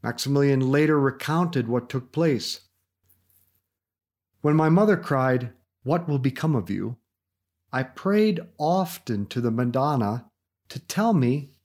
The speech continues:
what I would become. One day in church, I begged her again, and she appeared to me, holding two crowns, the one white, the other red. The white meant that I would stay pure,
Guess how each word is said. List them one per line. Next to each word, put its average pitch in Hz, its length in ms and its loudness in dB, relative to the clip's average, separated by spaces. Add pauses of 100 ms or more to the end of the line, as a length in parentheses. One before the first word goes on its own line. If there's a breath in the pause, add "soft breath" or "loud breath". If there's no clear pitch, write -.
what 175 340 -2
I 135 120 0
would 110 200 0
become. 95 580 -6 (760)
One 208 220 4
day 190 160 4
in 143 120 2
church, 170 360 0
I 131 120 0
begged 147 320 0
her 147 140 2
again, 131 440 -2 (480)
and 98 140 -6
she - 180 -2
appeared 180 640 -2
to - 80 -8
me, 95 320 -10 (480)
holding 151 680 0
two 220 360 2
crowns, 101 840 -6 (840)
the 95 60 -6
one 113 420 0
white, 165 400 0 (260)
the 135 180 0
other 135 320 0
red. 107 500 -2 (840)
The - 80 -4
white 170 560 0
meant 151 460 -2 (340)
that 107 140 -2
I 110 120 0
would 127 220 -2
stay 127 320 -2
pure, 127 480 -4